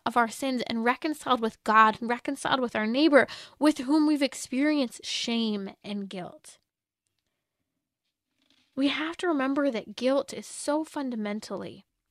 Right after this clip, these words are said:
personal, and that it always relates to another human being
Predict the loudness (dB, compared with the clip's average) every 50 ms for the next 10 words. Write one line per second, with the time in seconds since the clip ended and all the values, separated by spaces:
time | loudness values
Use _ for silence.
0 | _ _ _ _ _ -10 -8 -8 -8 -8 -10 -12 -12 -14 -14 -18 _ _ _ _
1 | _ _ _ _ _ _ _ _ _ _ -4 2 4 6 6 6 6 4 2 2
2 | 2 4 4 6 4 4 2 2 0 0 0 0 -2 -4 -6 -8 -6 -6 -4 -4
3 | -4 -4 -4 -6 -8 -8 -8 -6 -6 -4 -4 -6 -6 -6 -6 -6 -6